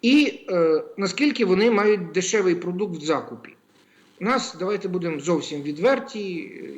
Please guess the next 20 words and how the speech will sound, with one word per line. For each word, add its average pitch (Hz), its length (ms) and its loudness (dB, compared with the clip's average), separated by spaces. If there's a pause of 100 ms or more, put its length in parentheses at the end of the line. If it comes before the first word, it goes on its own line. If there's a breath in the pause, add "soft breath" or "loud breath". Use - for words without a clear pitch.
(160)
є, 151 640 4 (180)
е, 131 600 -4 (520 loud breath)
і 165 460 2 (760)
міні-Н 170 1000 0
П 175 140 0
З 254 260 2 (220)
на 208 80 -10
території 208 500 2
України, 185 480 -2
які 165 280 -4
не 156 220 -2
завжди 156 440 0
платять 147 520 -8
податки. 131 580 -8 (600 soft breath)
У 175 80 0
нас 190 260 2
з - 20 -4
вами 170 360 2
є 160 540 2 (520 soft breath)
механізми 160 840 -2